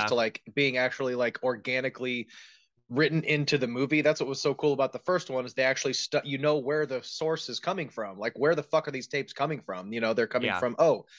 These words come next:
Speaker 2: this stack of tapes that was found in this creepy house," not just like the new one where you, you, I don't, it was just rushed. You can tell it was rushed, and they've already
Speaker 1: Yeah.
Speaker 2: announced eighty-five. So I, I don't know how,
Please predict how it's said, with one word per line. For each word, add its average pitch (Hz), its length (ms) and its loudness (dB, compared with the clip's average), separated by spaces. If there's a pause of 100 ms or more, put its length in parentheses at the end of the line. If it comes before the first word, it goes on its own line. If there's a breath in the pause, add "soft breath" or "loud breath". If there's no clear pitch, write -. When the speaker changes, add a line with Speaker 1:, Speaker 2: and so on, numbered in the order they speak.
(180 loud breath)
Speaker 2:
this - 120 0
stack 135 340 -2
of 120 120 -8
tapes 147 340 0
that 104 140 -4
was 110 140 -8
found 113 260 -4
in 113 80 -2
this 117 160 -2
creepy 120 380 -2
house," 131 380 2
not 135 180 0
just 135 340 -2 (480 soft breath)
like 127 160 2
the 127 80 -2
new 160 200 4
one 127 280 4
where 123 240 4
you, 147 120 -4
you, 170 220 0 (200)
I 160 80 6
don't, 156 120 2
it 156 100 0
was 156 100 -4
just - 220 -6
rushed. 120 320 -4
You - 60 -6
can 117 120 -14
tell 147 240 4
it 120 60 2
was 120 120 -8
rushed, 123 240 2
and 135 60 -4
they've 131 100 0
already 143 220 6
Speaker 1:
Yeah. 190 60 2
Speaker 2:
announced 156 420 -2
eighty-five. 131 640 -2 (640 loud breath)
So 123 280 2
I, 107 180 -2
I 139 140 4
don't 123 140 2
know 131 140 2
how, 143 480 4